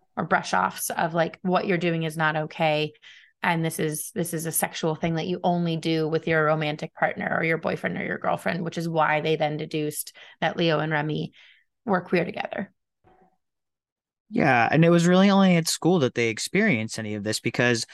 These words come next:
Speaker 2: their families are clearly not the problem. They have no issue with it. Both boys are super entwined in the other one's family. It's super normal that they're gonna sleep at each other's houses.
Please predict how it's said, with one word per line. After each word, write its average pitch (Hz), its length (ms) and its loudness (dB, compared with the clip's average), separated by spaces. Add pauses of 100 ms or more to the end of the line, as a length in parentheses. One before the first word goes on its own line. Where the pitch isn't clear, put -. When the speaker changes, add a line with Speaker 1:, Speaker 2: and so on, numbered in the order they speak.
(260)
Speaker 2:
their 135 120 2
families 175 600 6
are 131 80 4
clearly 123 580 0
not 107 540 0 (580)
the 127 140 4
problem. 98 640 2
They 117 120 -2
have 110 200 -2
no 113 560 0
issue 104 340 -2
with 92 200 -4
it. - 160 -12
Both 120 340 4
boys 113 580 2
are 95 300 0
super 139 460 0
entwined 117 420 2
in 113 80 0
the 110 100 0
other 90 160 -2
one's 90 220 -4
family. 147 640 4
It's - 180 -6
super 104 280 -2
normal 107 440 2
that 95 160 0
they're 95 120 -2
gonna 80 180 -4
sleep - 240 -6
at 95 80 -4
each 92 160 -6
other's 92 180 -4
houses. 123 760 2